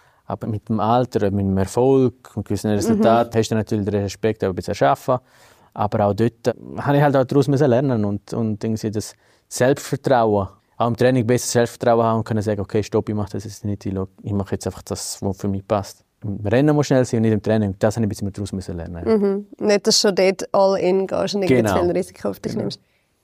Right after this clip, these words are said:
Speaker 2: Wie kompetitiv sind ihr? Also vielleicht auch als Family, wer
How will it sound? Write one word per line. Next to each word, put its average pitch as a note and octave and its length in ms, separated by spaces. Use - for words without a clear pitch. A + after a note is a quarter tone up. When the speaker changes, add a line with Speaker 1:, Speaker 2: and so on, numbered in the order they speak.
Speaker 2:
Wie A#3+ 180
kompetitiv B3+ 1120
sind A#3+ 280
ihr? B3 400
Also G#3+ 240
vielleicht A#3 240
auch A3 220
als G#3+ 200
Family, A3+ 520
wer G#3 360